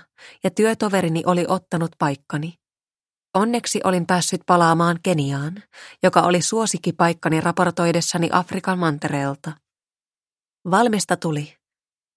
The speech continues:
Mukava nähdä sinua taas täällä. Kuten myös. Olen ollut reissussa kolmekymmentä tuntia ja haluan epätoivoisesti päästä pitkäkseni."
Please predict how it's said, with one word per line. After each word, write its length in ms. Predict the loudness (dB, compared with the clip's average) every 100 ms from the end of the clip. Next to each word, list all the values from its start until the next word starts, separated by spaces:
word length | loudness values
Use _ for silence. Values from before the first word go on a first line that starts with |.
| -6
Mukava 320 | -2 2 2 4
nähdä 280 | 4 2
sinua 400 | 0 0 2 2
taas 280 | 2 0 0 -4
täällä. 400 | -2 -2 -4 -8 _ _ _ _ _ _
Kuten 360 | 0 2 2 2
myös. 480 | 0 0 -4 -12 _ _ -20 -20 _ 2
Olen 280 | 6 6 6
ollut 260 | 4 2
reissussa 480 | 0 0 0 -2 -2
kolmekymmentä 640 | 0 0 0 0 -2 -2 -4
tuntia 540 | -2 -2 -2 -4 -6 -8 -14
ja 140 | -4 0
haluan 360 | 2 4 2 0
epätoivoisesti 1000 | -4 -2 0 0 0 0 -2 -2 -4 -4 0
päästä 320 | 0 0 -6 -4
pitkäkseni." 760 | -6 -4 -8 -6 -6 -6 -8